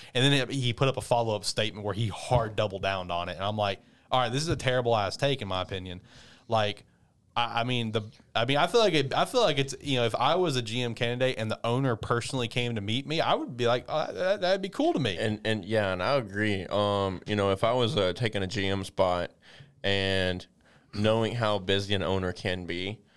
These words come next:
Speaker 2: to take time out of his day to come pick me up personally, that's definitely a, a, a bigger nod to him than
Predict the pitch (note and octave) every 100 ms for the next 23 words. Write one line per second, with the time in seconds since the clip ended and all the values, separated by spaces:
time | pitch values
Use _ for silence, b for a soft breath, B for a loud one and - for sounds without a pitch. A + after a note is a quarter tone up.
0 | b b b - A2+ G2 - B2 A2+ A2
1 | - - - A2 G#2 G2 F#2+ G2+ G2 F#2
2 | A2+ G2+ E2 E2 F2 F#2+ G#2 - _ _
3 | - G#2+ G2+ F2+ - G#2+ G2 - - G#2
4 | F#2+ G2 - - F#2 G2+ B2+ B2+ C#3+ C#3+
5 | B B B - - G#2+ G#2+ F#2 G#2 G#2+
6 | B2+ A2+ A2 C#2+ F#2 F#2+ F#2 F2+ F2+ E2+
7 | - - F#2+ - - F2 F2+ G2+ F#2+ F#2
8 | F#2+ F#2+ F#2 E2+ G#2 F2+ G#2 G2 F#2+ F2+
9 | E2+ E2+ E2